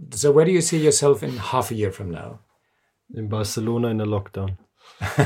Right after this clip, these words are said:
Speaker 2: to be completely honest.
Speaker 1: I hope not. I hope not. Where do you see it?
Speaker 2: I actually, I actually had, uh, read about a, a rather funny joke because, um, they said that, um, now it's safe to say that five years ago, every single person that would,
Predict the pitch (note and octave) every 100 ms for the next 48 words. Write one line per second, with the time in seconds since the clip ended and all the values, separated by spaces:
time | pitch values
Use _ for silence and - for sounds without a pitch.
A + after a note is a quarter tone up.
0 | - E3+ - F#3+ - D3 G#2+ A#2+ G#2 A#2
1 | A2 A2+ G2 C3 G#2 - - - - -
2 | G2 F#2+ D#2+ G2 A#2+ C3+ B2+ C3+ E3 A#2+
3 | F#2+ - G#2 G#2+ G#2 B2+ - C3 C3+ G#2
4 | A#2+ C#3+ D3 D#3+ D3+ C#3+ - - - -
5 | A2+ A#2+ B2 D#3+ B2+ C3+ C#3 D3+ C3 C3
6 | A#2+ A2 A2+ A2 A2 A2 A#2 B2 A2+ A2+
7 | A2 A2 G#2 G2+ G#2 G2+ F#2+ G2 G#2 G#2
8 | G#2 G2 G#2+ G#2+ G2+ A2 A2 - A2+ G2+
9 | G#2+ G2+ G2+ G#2 G2+ G2 G2+ A#2 G#2+ A2
10 | G#2 G#2 G#2+ G#2 G#2 G2+ - _ - G#2
11 | A#2 C3 C3 - B2+ B2 A#2+ - G#2+ -
12 | A2 G#2+ G#2 G2 F#2+ - A#2 B2 D3 D3+
13 | D3 C#3 C#3 C#3 C#3+ - C3 C#3+ C3+ D3
14 | C#3 C3+ C#3 B2+ - G#2+ G#2+ G#2+